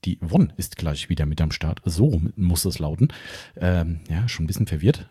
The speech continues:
Ähm, ja, Yvonne vom Podcast, der Hashtag hat geholfen. Äh, ja,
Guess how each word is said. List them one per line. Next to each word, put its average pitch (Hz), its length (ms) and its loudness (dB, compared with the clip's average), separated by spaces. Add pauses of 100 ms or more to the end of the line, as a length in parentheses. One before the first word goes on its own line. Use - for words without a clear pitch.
Ähm, 120 720 4
ja, 180 420 2
Yvonne 113 280 4
vom - 180 -2
Podcast, - 640 -2
der 87 80 2
Hashtag 113 400 0
hat - 120 -4
geholfen. 90 440 4 (640)
Äh, 107 380 6 (100)
ja, 92 180 2